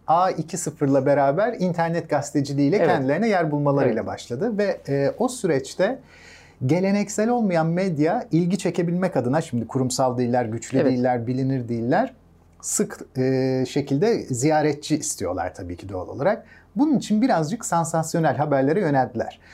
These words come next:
Speaker 1: Bazen de haberin kendisini var olmayan bir sansasyonellikle süslemeye çalıştılar. Başlıklar ilginç oldu.
Speaker 2: Evet.
Speaker 1: İçerideki haberle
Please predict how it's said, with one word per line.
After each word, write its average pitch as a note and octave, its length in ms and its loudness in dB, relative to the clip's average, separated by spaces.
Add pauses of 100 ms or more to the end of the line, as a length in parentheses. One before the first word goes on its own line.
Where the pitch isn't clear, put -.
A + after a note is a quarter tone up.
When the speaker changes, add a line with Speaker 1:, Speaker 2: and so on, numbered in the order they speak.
(180)
Speaker 1:
Bazen A3+ 520 2
de C3 40 4
haberin F3 440 0
kendisini F3 680 -2
var D#3+ 240 4
olmayan F3+ 440 -2
bir A#3+ 60 -2
sansasyonellikle D#3 1080 0
süslemeye A2 520 -4
çalıştılar. G2 640 -8
Başlıklar C3+ 600 -2
ilginç C3 440 0
oldu. A#2 400 0
Speaker 2:
Evet. D3+ 80 -2
Speaker 1:
İçerideki D#3 580 0
haberle E3 580 0